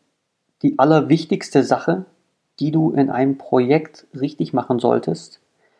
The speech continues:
mach einen Plan, der zeitmäßig realistisch ist. Halt ein Auge drauf, wenn sich die Umfänge verändern, was durchaus mal passieren kann, auch aus guten Gründen.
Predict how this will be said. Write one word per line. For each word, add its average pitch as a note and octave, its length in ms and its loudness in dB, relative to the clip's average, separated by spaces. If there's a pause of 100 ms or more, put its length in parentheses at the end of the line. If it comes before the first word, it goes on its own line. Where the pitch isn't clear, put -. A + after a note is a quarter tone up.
(600)
mach C3 440 -2
einen C3+ 320 2
Plan, D#3 640 0 (100)
der B2+ 240 2 (920)
zeitmäßig D3 960 -2
realistisch B2+ 600 0
ist. - 360 -14 (560)
Halt D#3+ 340 0
ein C#3+ 180 0
Auge D3+ 340 2
drauf, - 640 -4 (580)
wenn C#3 320 0
sich C#3+ 180 -6
die - 120 -10
Umfänge D3+ 520 0
verändern, C#3 760 -2 (140)
was - 300 -6
durchaus - 380 -2
mal D#3+ 140 2
passieren E3+ 580 -2
kann, G#2 300 -2
auch - 200 0
aus - 180 -4
guten G3+ 380 0
Gründen. A#2+ 540 -2